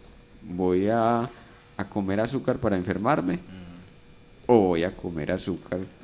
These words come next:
Speaker 1: para disfrutar el azúcar.
Speaker 2: Como lo hemos mencionado en programas anteriores.
Speaker 1: Ajá.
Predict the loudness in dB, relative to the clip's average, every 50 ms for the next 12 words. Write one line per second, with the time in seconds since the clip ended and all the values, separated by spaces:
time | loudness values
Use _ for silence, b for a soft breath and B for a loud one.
0 | -20 -20 -8 -4 -2 -2 0 0 -2 -2 -4 -4 -6 -6 -8 -8 -6 -4 -6 -4
1 | -2 -2 -2 -2 -2 4 4 4 4 4 -2 -6 -6 -6 -8 -8 -6 -4 -2 -2
2 | -2 -2 -2 -2 0 0 0 0 0 0 -2 0 0 0 -2 -2 -4 -6 -6 -4
3 | -4 -6 -6 -6 -8 -10 -10 -10 -10 -10 -8 -8 -8 -10 -12 -12 -6 -2 -2 0
4 | 0 0 0 -2 -2 -2